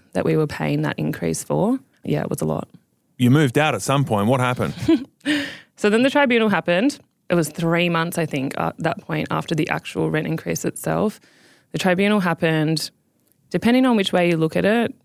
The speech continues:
Speaker 1: some people say it swung in the landlord's favour, some people will say I won, whatever. But the end result was that the rent increase changed from three fifty to three hundred, so less than what we were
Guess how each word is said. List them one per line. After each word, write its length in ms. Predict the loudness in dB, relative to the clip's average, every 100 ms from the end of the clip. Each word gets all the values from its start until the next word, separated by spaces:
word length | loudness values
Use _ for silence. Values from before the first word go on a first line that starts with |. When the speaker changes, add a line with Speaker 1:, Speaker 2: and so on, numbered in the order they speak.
| _ _
Speaker 1:
some 180 | 0 2
people 200 | 2 2
say 180 | 2
it 100 | 0
swung 260 | 0 0 2
in 80 | 2
the 80 | 2
landlord's 420 | 2 2 0 0
favour, 400 | -2 0 0 0
some 160 | -2
people 240 | -2 0 -2
will 80 | -2
say 200 | -2 -6
I 160 | -6 -6
won, 640 | -2 0 2 2 0 -2 -2
whatever. 640 | -2 0 0 0 0 0 -2 -20 _ _ 0
But 200 | 0 0
the 200 | 0 2
end 160 | 2 2
result 440 | 2 2 2 2
was 160 | 2 0
that 540 | 0 2 2 -2 -6 -14 _ _ _ _ _
the 180 | 0 2
rent 260 | 4 2 2
increase 640 | 0 0 0 0 0 -4
changed 500 | 0 0 2 0 -2
from 360 | -2 0 0
three 200 | -2 -2
fifty 280 | 0 0 0
to 80 | -2
three 200 | -2 -2
hundred, 460 | -2 -2 0 -2 0
so 400 | 0 0 0 -4 _ _ _ _ _ _ _ _ _ _ _
less 380 | -2 0 0 -2
than 160 | 0 0
what 120 | 2
we 160 | 2 2
were 280 | 2 2